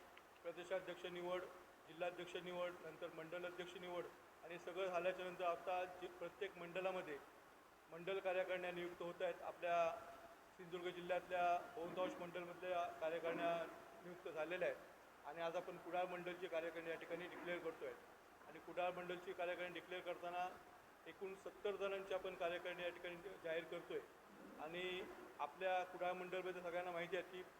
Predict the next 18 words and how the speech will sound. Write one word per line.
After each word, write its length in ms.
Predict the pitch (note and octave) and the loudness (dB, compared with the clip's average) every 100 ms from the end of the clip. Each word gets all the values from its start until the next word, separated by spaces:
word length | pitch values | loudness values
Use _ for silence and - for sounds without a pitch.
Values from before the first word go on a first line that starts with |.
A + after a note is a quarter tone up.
| - | 2
पाच 240 | F3+ E3 | 2 2
जिल्हा 260 | F#3 F3 F#3 | -2 4 4
परिषद 360 | F#3 F3+ F#3+ | 4 0 2
आणि 140 | E3+ F3 | 2 0
कुडाळ 300 | F3+ F3+ F3+ - | 0 2 2 4
शहर 160 | G3 D#3+ - - - - - - | 2 2 -2 -14 -16 -18 -18 -8
म्हणून 240 | F3 F#3+ | -6 -4
कुडाळ 280 | F#3 F#3+ F#3 | 2 4 4
मंडल 300 | F3+ F3+ F3+ | 4 0 2
आपलं 380 | F3 F3+ F3+ F3+ | 2 4 2 2
येतं. 260 | F3+ - F3 - - - - - - - | -2 0 0 -2 -12 -18 -18 -20 -20 -8
ओरोस 220 | E3 F3+ F#3+ | -2 0 0
मंडलमध्ये 480 | F#3+ F#3 F#3 F3+ F#3 | 0 0 0 2 4
आपल्या 220 | F3+ F#3 | 4 4
चार 220 | G3 F#3 F3 | 6 6 6
जिल्हा 280 | F3 F3 | 4 2
परिषद 280 | F3 E3+ F3 | 2 0 -2
येतात. 240 | D3+ C#3 | -4 -4